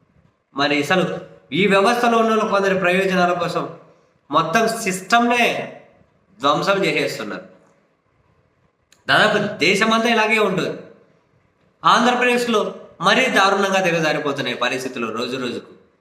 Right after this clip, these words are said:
ప్రజల కోసం పనిచేయాల్సిన వ్యవస్థలు అధికారంలో ఎవరుంటే వాళ్ళకు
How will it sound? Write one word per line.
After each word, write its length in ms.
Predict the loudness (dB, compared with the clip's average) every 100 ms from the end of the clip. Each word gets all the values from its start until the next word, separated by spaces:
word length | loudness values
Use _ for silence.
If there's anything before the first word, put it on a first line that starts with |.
| _ _ _ _ _ _ _ -2
ప్రజల 280 | 0 2 4 4
కోసం 260 | 2 2
పనిచేయాల్సిన 520 | 2 2 2 0 2
వ్యవస్థలు 480 | 2 2 2 0 -2 -4 -10 -20 _ _
అధికారంలో 600 | 0 0 2 2 4 2
ఎవరుంటే 460 | 2 2 2 0 2
వాళ్ళకు 320 | 2 2 0